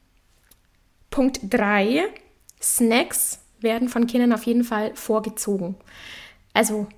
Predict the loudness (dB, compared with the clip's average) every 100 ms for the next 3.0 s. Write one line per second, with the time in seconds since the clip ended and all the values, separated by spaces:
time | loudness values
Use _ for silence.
0 | _ -12 -12 -20 _ 2 2 2 -4 0
1 | 2 4 0 0 0 4 4 2 2 0
2 | -2 -12 -20 _ -6 -4 -2 0 0 -2